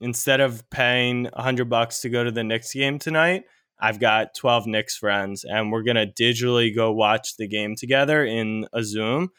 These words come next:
But instead of a Zoom, we're in a virtual world, and my avatar shows up, and he's wearing an R J Barrett Knicks jersey that I bought for five bucks off Genies.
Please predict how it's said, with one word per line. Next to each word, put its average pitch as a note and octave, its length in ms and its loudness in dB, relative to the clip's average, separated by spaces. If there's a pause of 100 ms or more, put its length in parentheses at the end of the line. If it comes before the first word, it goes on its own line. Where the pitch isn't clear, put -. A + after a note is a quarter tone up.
(160)
But B2+ 120 0
instead B2 340 2
of B2+ 100 0
a A#2 80 0
Zoom, A#2 380 0
we're C#3+ 140 4
in A#2 120 2
a A2 60 2
virtual A2+ 640 0
world, A2 360 4
and B2+ 80 0
my G#2+ 180 4
avatar A#2 640 0
shows C3+ 400 0
up, E3 300 2 (180)
and A#2+ 80 -8
he's G#2+ 160 -4
wearing A#2 320 4
an A2+ 160 0
R A2+ 260 2
J A2 200 2
Barrett G#2+ 380 2
Knicks G#2+ 260 -6
jersey A#2 320 0
that A#2 140 2
I A2 80 2
bought A2 280 2
for A2 140 -8
five G#2+ 340 2
bucks A2 360 0
off G2+ 280 -4
Genies. A#2 540 -2